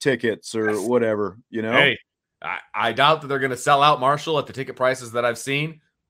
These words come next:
Speaker 2: They could do worse.
Speaker 1: I'd be giving it a shot, I
Speaker 2: Yeah.
Speaker 1: think. I,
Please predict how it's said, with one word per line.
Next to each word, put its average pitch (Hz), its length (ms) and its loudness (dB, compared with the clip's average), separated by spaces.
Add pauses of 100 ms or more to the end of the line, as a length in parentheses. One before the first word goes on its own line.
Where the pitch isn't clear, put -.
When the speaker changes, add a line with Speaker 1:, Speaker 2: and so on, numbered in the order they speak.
(180)
Speaker 2:
They 92 200 -8
could 98 160 -16
do 120 140 -10
worse. 92 460 -10 (220)
Speaker 1:
I'd 127 200 0
be 156 120 4
giving 160 260 2
it 170 120 2
a 151 40 -2
shot, 185 440 2 (180)
I 143 100 0
Speaker 2:
Yeah. 139 140 6
Speaker 1:
think. 135 200 2
I, 139 80 4